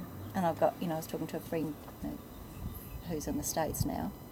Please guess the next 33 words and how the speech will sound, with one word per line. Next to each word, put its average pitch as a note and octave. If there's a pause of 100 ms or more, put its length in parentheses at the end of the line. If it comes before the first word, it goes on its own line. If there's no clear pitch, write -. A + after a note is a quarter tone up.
(640)
um, D#3
and D#3
she D#3+
said D#3
in C#3+
the C#3+
States - (200)
you D3+
have D#3+
a, C#3+
um, D3
contract -
to -
do D3
night D3
shift -
or -
a -
contract -
to -
do C#3+
day D3
shift, -
so D#3
all D#3
the D3+ (580)
senior -
nurses -
are -
on C#3+
day D3
shifts -
because -